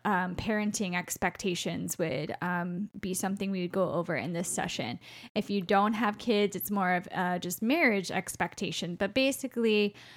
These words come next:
in general, it's talking about family, um, your friends, uh, roles, and, and things like that. Um, just a big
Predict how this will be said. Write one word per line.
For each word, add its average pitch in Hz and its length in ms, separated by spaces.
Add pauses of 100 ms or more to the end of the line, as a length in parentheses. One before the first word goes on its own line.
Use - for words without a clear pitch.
(160)
in 226 240
general, 220 560
it's 190 140
talking 196 320
about 180 380
family, 214 1000 (280)
um, 190 340
your - 120
friends, 214 720 (100)
uh, 170 300
roles, 214 600
and, 180 260
and 190 240
things 226 320
like 196 240
that. 185 560
Um, 185 300
just - 200
a - 20
big 226 380